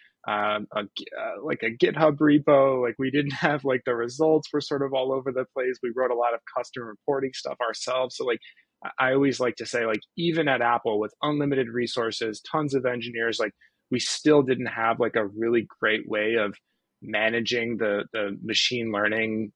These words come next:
cycle when we were solving these problems.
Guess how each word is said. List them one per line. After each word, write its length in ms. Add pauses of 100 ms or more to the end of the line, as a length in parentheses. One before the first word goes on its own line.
(140)
cycle 680
when 180
we 100
were 100
solving 420
these 180
problems. 640